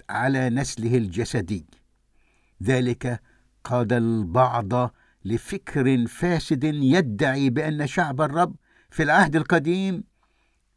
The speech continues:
شمل فقط العنصر العبراني، ثم يدعون أيضًا أن العرق اليهودي يمثل شعب الله، حتى بعد رفض غالبيته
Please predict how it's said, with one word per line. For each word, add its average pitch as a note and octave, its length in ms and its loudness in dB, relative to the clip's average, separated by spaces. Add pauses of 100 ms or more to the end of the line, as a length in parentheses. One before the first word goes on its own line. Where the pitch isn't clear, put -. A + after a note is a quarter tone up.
(100)
شمل C3+ 540 0
فقط - 400 -6 (340)
العنصر A#2 640 -2
العبراني، G2+ 840 -4 (600)
ثم D#3+ 220 2
يدعون D#3+ 480 2
أيضًا B2 540 2
أن C#3+ 180 -2
العرق D3+ 480 0
اليهودي C#3+ 760 0 (420)
يمثل C#3+ 920 0 (160)
شعب B2 420 0
الله، G#2+ 360 0 (600)
حتى G3+ 640 0
بعد D3+ 400 2
رفض D3 540 0 (220)
غالبيته D#3 1300 2